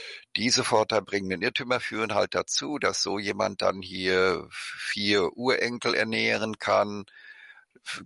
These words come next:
geistige Nachfolger findet, dann wird irgendwann eine Universitätsabteilung aufgemacht und dann verbreiten sich diese vorteilbringenden Irrtümer massenhaft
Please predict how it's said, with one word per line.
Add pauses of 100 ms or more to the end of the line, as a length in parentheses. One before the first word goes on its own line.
geistige
Nachfolger
findet,
dann
wird
irgendwann
eine
Universitätsabteilung
aufgemacht
und
dann
verbreiten
sich
diese
vorteilbringenden
Irrtümer
massenhaft